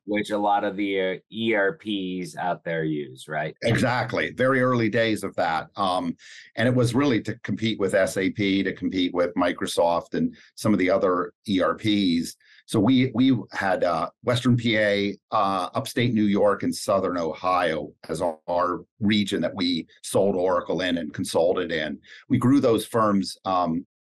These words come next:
Speaker 2: to around forty people between the two of them, and got a little bit, uh, worried at the time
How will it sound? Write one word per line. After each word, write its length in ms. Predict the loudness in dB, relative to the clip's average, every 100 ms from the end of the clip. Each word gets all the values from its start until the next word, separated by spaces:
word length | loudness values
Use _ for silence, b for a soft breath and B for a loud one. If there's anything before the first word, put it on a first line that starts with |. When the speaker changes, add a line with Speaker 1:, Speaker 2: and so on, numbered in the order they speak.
| _ -2
Speaker 2:
to 260 | 2 2
around 380 | 2 2 2 2
forty 500 | 0 -2 0 -2 -4 _ -6
people 320 | -2 0 -2
between 300 | -4 -2 -2
the 100 | -2
two 240 | -2 2
of 140 | 2 2
them, 320 | 0 0 -4 b b b -2
and 100 | 0
got 200 | 2 0
a 40 |
little 280 | 0 0 0
bit, 340 | 2 0 0 -8 -8
uh, 180 | -2 -2
worried 360 | 0 2 2 0
at 140 | -2
the 80 | -4
time 580 | -4 0 0 0 0